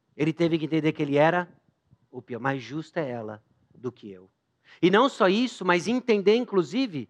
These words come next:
de que agora isso não se repete. O texto é muito claro. "E nunca mais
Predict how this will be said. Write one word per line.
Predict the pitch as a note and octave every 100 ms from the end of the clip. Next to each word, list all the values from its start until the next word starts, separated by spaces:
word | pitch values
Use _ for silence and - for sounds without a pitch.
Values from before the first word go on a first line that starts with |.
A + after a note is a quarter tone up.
| _ _
de | F3+
que | G#3
agora | E3+ G#3+ C4
isso | -
não | A3
se | A3
repete. | F3+ F#3 - B3 B3 F#3+
O |
texto | - B3 A3
é |
muito | G3+ C#4+ C#4
claro. | - A#3 A#3 D#3+ - E3
"E | E3+
nunca | E3+ A3+ D4+ - G#3+
mais | F#3 G3 C#4 D4+ D4+ - -